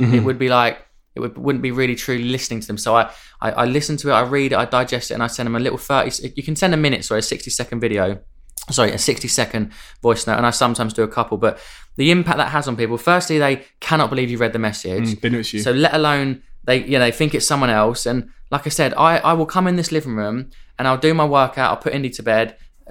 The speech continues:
Speaker 2: my little daughter Indy, and I'll come in here and I get in here at seven o'clock and I go, "I'm d-, Rosie, I'll be up in an hour, I'm just gonna do an hour."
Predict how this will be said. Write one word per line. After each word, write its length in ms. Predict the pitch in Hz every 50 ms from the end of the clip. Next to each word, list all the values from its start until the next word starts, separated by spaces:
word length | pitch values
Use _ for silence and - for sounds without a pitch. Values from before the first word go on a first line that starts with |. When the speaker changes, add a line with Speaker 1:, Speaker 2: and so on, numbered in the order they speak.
| -
Speaker 2:
my 140 | - 120 123
little 160 | 123 127 -
daughter 280 | 110 131 123 120 - 127 123
Indy, 260 | 120 120 110 113 110
and 100 | 113 123
I'll 80 | 131 123
come 200 | - - 151 151
in 80 | 147
here 160 | 143 131 123
and 80 | 120 127
I 100 | 131 127 - - -
get 120 | - 165
in 60 | 165
here 100 | 175 165
at 60 | 139 131
seven 300 | - - 170 160 160 160
o'clock 440 | - - 147 110 107 - - - - - - - -
and 80 | -
I 60 | 135 131
go, 180 | 139 127 123
"I'm 140 | - 135 143
d-, 60 | - - - -
Rosie, 260 | 160 170 160 156 165
I'll 60 | 151
be 80 | 165 175
up 100 | 156 -
in 60 | 156
an 80 | 151
hour, 140 | 151 143 135
I'm 60 | 127 127
just 100 | - -
gonna 100 | 143 127
do 80 | 135
an 80 | 131 131
hour." 380 | 131 131 120 107 104 104 -